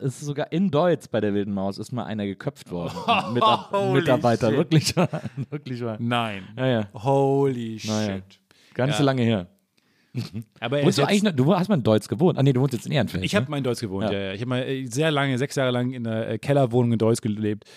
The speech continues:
Speaker 2: mit Gittern vor den
Speaker 1: Ob der
Speaker 2: Fenstern.
Speaker 1: Schelsig.
Speaker 2: Ob der Schelsig, mit Gitter vor den Fenstern und, äh, wirklich das
Speaker 1: Was
Speaker 2: Souterrain.
Speaker 1: brauchst du da auch?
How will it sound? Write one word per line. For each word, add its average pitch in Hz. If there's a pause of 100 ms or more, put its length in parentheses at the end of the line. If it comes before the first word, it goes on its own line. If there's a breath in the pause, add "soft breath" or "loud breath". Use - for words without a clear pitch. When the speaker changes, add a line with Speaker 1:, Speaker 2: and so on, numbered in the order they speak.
(220 loud breath)
Speaker 2:
mit 113
Gittern 120
vor 110
den 104
Speaker 1:
Ob 98
der 104
Speaker 2:
Fenstern. 101
Speaker 1:
Schelsig. 107 (360 loud breath)
Speaker 2:
Ob 139
der 139
Schelsig, 160
mit 127
Gitter 175
vor 170
den 147
Fenstern 175
und, 147
äh, 135
wirklich 135
das 113
Speaker 1:
Was - (180)
Speaker 2:
Souterrain. 151
Speaker 1:
brauchst 147
du 120
da 104
auch? 95